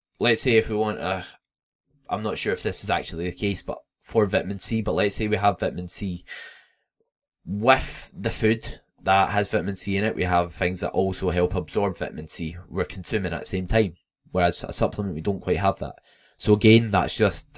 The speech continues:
an example. I'm not sure if that's the case for vitamin C exactly, but for other s-, uh,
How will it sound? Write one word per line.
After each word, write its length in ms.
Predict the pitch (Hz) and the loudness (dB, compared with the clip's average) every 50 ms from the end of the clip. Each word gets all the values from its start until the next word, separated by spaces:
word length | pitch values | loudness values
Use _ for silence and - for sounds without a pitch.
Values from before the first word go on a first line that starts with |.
| - - | -8 -4
an 80 | 92 98 | -2 -2
example. 420 | 98 87 92 92 95 92 - 101 | 0 2 2 2 2 2 0 -2
I'm 60 | 90 92 | -2 0
not 180 | 95 92 78 | 0 0 0
sure 140 | - - 98 | 0 -2 -2
if 80 | 90 - | 0 0
that's 220 | 98 80 76 - | 0 0 0 -2
the 40 | - | -4
case 220 | - 87 87 - | -2 -2 -2 -2
for 160 | - - 98 | -2 -4 -4
vitamin 320 | 87 - 87 - 80 85 85 | -2 -2 -2 -2 -4 -6 -8
C 340 | - - - 90 85 - - - - - | -6 -6 -4 -4 -4 -4 -6 -8 -6 -6
exactly, 560 | 85 87 - 107 104 107 - - 117 107 104 | -4 2 4 6 6 6 6 4 4 2 4
but 300 | - - 80 71 - - _ _ _ _ _ _ _ | 4 2 0 0 -2 -6 _ _ _ _ _ _ _
for 200 | - - 101 - | -2 0 2 2
other 160 | 85 92 98 | 2 2 2
s-, 260 | 90 - - - - - _ _ - - | 0 0 -2 -6 -12 -16 _ _ -8 -2
uh, 420 | - 87 85 85 85 85 80 78 | 0 2 2 2 2 2 0 -2